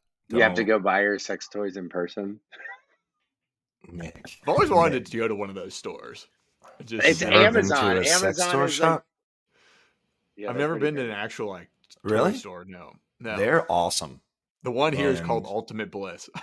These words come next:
Speaker 1: A-, Amazon's the biggest sex store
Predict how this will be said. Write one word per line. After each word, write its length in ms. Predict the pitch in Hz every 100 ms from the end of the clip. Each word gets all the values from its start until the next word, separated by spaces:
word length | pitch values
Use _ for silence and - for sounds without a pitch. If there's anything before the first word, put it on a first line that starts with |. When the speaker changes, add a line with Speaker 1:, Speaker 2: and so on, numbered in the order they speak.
| - - - _ _ _ _ -
Speaker 1:
A-, 260 | 117 - 131
Amazon's 500 | 156 151 139 123 95
the 80 |
biggest 460 | 104 110 110 104 -
sex 260 | 110 - -
store 480 | 110 101 85 73